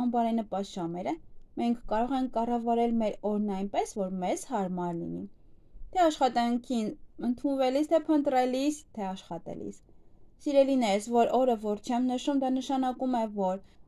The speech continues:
այդ օրը ևս այդ նույն ժամերն են ձեզ համար բարենպաստ կամ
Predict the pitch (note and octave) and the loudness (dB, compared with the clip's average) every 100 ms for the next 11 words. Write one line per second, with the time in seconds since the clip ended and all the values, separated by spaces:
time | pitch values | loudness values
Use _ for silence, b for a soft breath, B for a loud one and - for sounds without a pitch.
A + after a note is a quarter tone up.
0 | - G#3 G#3 G3+ A3+ D4 C#4 A#3 F#3 G#3 | -6 -2 -2 -2 2 2 4 2 2 2
1 | B3+ - - C#4+ C#4 D4+ D4 A3+ F#3+ G3 | 0 -2 -4 -2 4 6 6 4 0 0
2 | A3+ B3+ C#4 - G3+ G3+ A#3 B3 G#3+ F3+ | 0 0 0 -4 -4 -2 -2 -4 -6 -4
3 | F3 F3+ F#3+ G#3 A#3 A#3+ F#4 - - - | -6 -6 -6 -6 -6 -4 -6 -6 -14 -12
4 | D#3 | -8